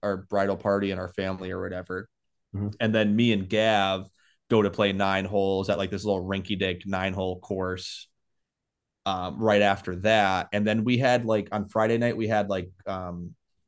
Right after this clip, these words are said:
Speaker 1: I don't wanna call it a reception, but we just rented out, like, a secondary bar at this pub in Northampton for anybody getting into town on Friday night. Like, "Oh, just, like, come
Speaker 2: Yeah,
Speaker 1: see us," or
Speaker 2: it's,
Speaker 1: whatever.
Speaker 2: it's,
Speaker 1: 'Cause we had a lot of
Speaker 2: yeah.
Speaker 1: people traveling from, like,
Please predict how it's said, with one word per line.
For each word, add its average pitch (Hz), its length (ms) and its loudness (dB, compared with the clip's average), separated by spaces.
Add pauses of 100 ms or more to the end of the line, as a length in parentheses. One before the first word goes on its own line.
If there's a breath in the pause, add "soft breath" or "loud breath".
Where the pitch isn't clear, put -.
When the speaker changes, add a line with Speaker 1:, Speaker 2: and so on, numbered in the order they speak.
Speaker 1:
I - 40 -4
don't 120 100 -2
wanna 123 140 -4
call 101 200 0
it 95 60 -2
a 92 40 -6
reception, 92 600 -4
but 104 100 -2
we 120 100 2
just 120 160 -4
rented 117 240 0
out, 113 140 4
like, 104 140 -2
a 98 120 0
secondary 104 720 0
bar 98 560 4
at 95 360 0
this 92 180 -10
pub 113 320 6
in 92 240 -6 (200)
Northampton 104 600 2
for 95 460 0 (260 soft breath)
anybody 127 320 6
getting 113 240 2
into 107 180 0
town 104 280 2
on 95 120 0
Friday 101 300 2
night. 135 180 4
Like, 107 140 0
"Oh, 123 120 4
just, 101 160 -2
like, - 120 -2
come - 140 4
Speaker 2:
Yeah, 262 140 10
Speaker 1:
see 113 120 8
us," 104 60 2
or 233 40 6 (100)
Speaker 2:
it's, - 80 -4
Speaker 1:
whatever. - 160 2
Speaker 2:
it's, - 120 -4
Speaker 1:
'Cause 113 120 2
we 143 80 6
had 208 100 8
a - 20 6
lot 127 160 8
of 117 60 6
Speaker 2:
yeah. 131 100 4
Speaker 1:
people 95 180 -4
traveling 113 680 4
from, 101 200 -4
like, 92 300 -8